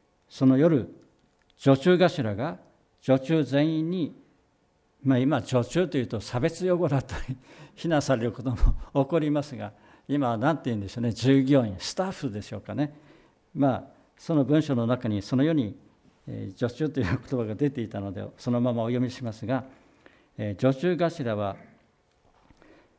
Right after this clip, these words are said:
えー、女中全員に新しいシーツを一枚ずつ渡しました。次の朝、そのシーツを見ると、他のものは皆きれいであったのに、一枚だけが特別にシワになっていました。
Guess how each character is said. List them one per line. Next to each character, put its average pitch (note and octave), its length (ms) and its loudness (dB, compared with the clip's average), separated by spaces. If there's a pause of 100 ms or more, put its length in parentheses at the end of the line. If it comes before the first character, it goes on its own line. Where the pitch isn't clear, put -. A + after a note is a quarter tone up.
(120)
え G2+ 100 -6
ー、 G2 40 -8
女 B2+ 180 -2
中 E3 220 0
全 D3+ 280 2
員 E3+ 120 4
に C#3 80 4
新 G#3 340 0
し A#3+ 220 0
い E3+ 40 2
シ E3+ 220 0
ー C#3+ 40 0
ツ - 180 -6
を G#2+ 60 -2
一 E3+ 240 0
枚 E3+ 200 4
ず D#3+ 140 -2
つ E3+ 120 -2
渡 A#2+ 260 0
し - 140 -8
ま G2 120 -6
し - 80 -20
た。 - 120 -20 (380)
次 F3+ 320 -2
の C#3+ 100 4
朝、 G#2 240 -8 (500)
そ - 180 2
の D3 100 6
シ D3 200 0
ー C#3+ 60 0
ツ - 140 -2
を B2 40 2
見 C3+ 140 6
る C3+ 120 0
と、 D#3 380 -2 (180)
他 C3+ 260 4
の D3 100 8
も D3 140 6
の C#3 100 4
は A#2+ 100 0
皆 E3 300 -2
き - 180 -8
れ F#3+ 120 0
い C3+ 40 0
で A2+ 120 -4
あ A#2 40 -4
っ A#2 100 -12
た A2 120 -6
の F#2+ 100 -4
に、 C#3+ 300 0 (200)
一 - 260 -4
枚 G#3+ 260 0
だ D3 140 2
け F#3 160 0
が A#2+ 160 0 (380)
特 D#3+ 260 -2
別 A3 260 -2
に F#3+ 140 0
シ - 160 -4
ワ E3+ 140 8
に B2 120 4
な A2 140 -2
っ A2 40 -8
て A2 140 -10
い F#2+ 60 -6
ま F#2 100 -10
し - 100 -20
た。 - 100 -20